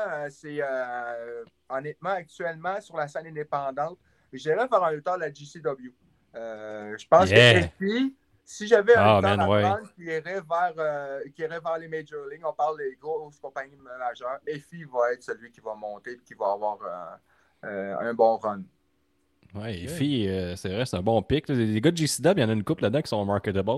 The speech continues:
Speaker 2: là. Mettons, les gars de Major Pod, là, euh, ça
Speaker 1: Ouais.
Speaker 2: peut, ça peut être des bons picks aussi. <laughs>
Speaker 1: Oui.
Speaker 3: Ben,
Speaker 1: Ben, tu sais, c'est
Speaker 3: écoute,
Speaker 1: sûr que
Speaker 3: euh,
Speaker 1: quand j'ai vu les Major Pods avec leurs cartes, c'est,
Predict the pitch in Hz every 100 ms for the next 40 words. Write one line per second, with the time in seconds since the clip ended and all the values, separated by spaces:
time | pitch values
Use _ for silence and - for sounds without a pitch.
0 | 185 160 104 131 120 107 123 123 107 104
1 | 101 104 98 120 135 135 123 113 98 95
2 | - - - _ _ 135 160 156 - -
3 | _ 104 110 110 110 - 113 - - -
4 | - 160 - _ _ - - 131 - -
5 | - 139 135 - _ 113 104 135 196 180
6 | 151 156 165 165 165 160 156 147 202 170
7 | 147 139 135 131 165 151 123 131 113 -
8 | 147 165 -